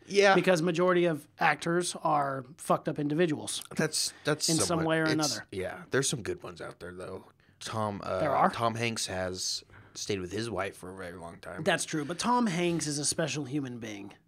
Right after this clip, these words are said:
Speaker 2: and that's why he's Tom Hanks.
Speaker 1: That's true. He is Tom
Speaker 2: Seriously.
Speaker 1: Hanks. That's true. He's America's uncle.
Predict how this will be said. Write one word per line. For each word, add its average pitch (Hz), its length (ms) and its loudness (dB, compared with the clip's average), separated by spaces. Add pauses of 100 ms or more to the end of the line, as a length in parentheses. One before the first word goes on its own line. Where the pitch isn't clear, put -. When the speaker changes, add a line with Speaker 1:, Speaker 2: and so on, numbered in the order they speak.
Speaker 2:
and 175 140 2
that's 180 220 4
why 170 140 4
he's 143 120 -2
Tom 135 240 -4
Hanks. 110 400 -10 (240)
Speaker 1:
That's - 180 -12
true. 110 200 -4
He 95 100 -6
is 92 140 -6
Tom 92 100 -10
Speaker 2:
Seriously. 151 360 0
Speaker 1:
Hanks. 104 140 -12 (1040)
That's - 160 -14
true. 151 300 -4 (1120)
He's 101 160 -8
America's 101 440 -4
uncle. 104 400 -6